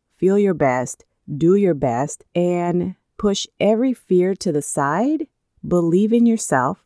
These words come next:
because I believe in you. I know what you're capable of. So I hope that you're leaving believing in yourself, and knowing that you're capable of creating anything that you set your mind to.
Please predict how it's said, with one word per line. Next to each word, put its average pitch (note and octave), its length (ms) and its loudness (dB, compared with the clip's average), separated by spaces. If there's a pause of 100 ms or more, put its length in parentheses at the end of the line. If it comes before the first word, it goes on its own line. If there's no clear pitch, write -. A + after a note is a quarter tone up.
because D3+ 480 -4
I G#3 200 0
believe F3 380 -2
in C#3 140 0
you. B2 160 -2
I D#3+ 180 -2
know E3+ 240 0
what F#3+ 160 0
you're E3 140 -2
capable E3+ 580 -2
of. G#3+ 280 -2 (120)
So - 200 -4
I F3+ 80 0
hope A#3 300 0
that A3 120 2
you're F#3 180 2
leaving E3 460 0
believing D#3 540 0
in F#3+ 100 0
yourself, C#3 640 -2 (140)
and E3+ 200 2
knowing F3+ 320 0
that D#3+ 140 0
you're D3+ 120 -2
capable E3+ 520 -2
of D3+ 120 -4
creating D3 520 -2
anything F#3+ 360 0
that E3 80 -2
you D3 140 -2
set C#3+ 240 -6
your C#3 100 -2
mind C3+ 300 -4
to. - 300 -10